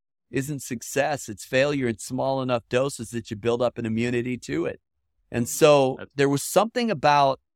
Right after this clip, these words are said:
Speaker 1: that first experience that showed me what I was capable of. And it's, and it's not much. In fact, let, let's have a little bit of fun with everybody that's listening. So, um, you have a strong hand, for ninety percent of us, right hand. And,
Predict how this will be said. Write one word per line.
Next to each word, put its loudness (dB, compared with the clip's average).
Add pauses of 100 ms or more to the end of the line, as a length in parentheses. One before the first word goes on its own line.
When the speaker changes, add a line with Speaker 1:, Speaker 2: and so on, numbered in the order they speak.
Speaker 1:
that -2
first -4
experience -4
that -4
showed 2
me -2
what 2
I 6
was 0
capable -2
of. 0 (460)
And 0
it's, -6
and 0
it's -4
not -4
much. -2
In -4
fact, 2 (220)
let, 2
let's 6
have 8
a 6
little 6
bit 2
of 2
fun 4
with 2
everybody 4
that's -4
listening. -4
So, 2 (380)
um, -2 (140)
you 2
have 4
a -6
strong 2
hand, -4
for -2
ninety 0
percent -2
of -2
us, 0
right -2
hand. -6
And, -6